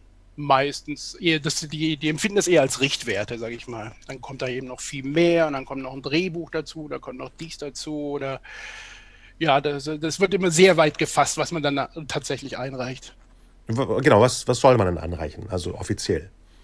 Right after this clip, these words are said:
Speaker 1: Also offiziell dieses Jahr gab's so ein paar Punkte, äh, warum dieses Projekt, also so ein ganz normales Exposé, wie, wie man's meistens so kennt, ein
Speaker 2: Mhm.
Speaker 1: branchenübliches Exposé. Und wer ein Drehbuch hat,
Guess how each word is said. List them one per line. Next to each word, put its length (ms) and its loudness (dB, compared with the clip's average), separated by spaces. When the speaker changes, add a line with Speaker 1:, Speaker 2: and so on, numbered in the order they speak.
Speaker 1:
Also 260 -2
offiziell 560 4
dieses 320 -4
Jahr 240 8
gab's 240 2
so 80 0
ein 80 -4
paar 220 2
Punkte, 460 0
äh, 40 -8
warum 360 2
dieses 280 -4
Projekt, 680 0
also 180 -6
so 120 -2
ein 100 -2
ganz 220 2
normales 540 4
Exposé, 680 -2
wie, 280 -10
wie 60 0
man's 240 0
meistens 380 2
so 80 -10
kennt, 360 2
ein 120 -2
Speaker 2:
Mhm. 0 -
Speaker 1:
branchenübliches 720 -2
Exposé. 600 -4
Und 240 4
wer 120 8
ein 100 0
Drehbuch 580 2
hat, 400 2